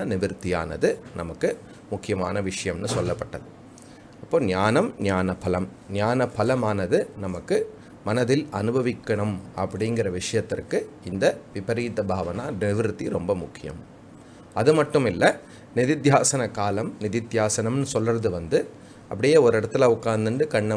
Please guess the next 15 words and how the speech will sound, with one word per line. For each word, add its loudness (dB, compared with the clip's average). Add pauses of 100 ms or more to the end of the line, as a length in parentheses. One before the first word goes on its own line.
மூடிண்டு 0 (320)
பிரம்ம -2
தத்துவமசி -2 (120)
பாவயாத்மனி -2 (760)
அப்படின்னு 2 (1200)
திருப்பி -4
திருப்பி 2 (120)
இந்த 4
விஷயத்தை 2
வந்து, 2 (920)
அஹ், -2 (1120)
தியானம் 4
பண்றது 4 (720)
ஒரு 0
பக்கம். -4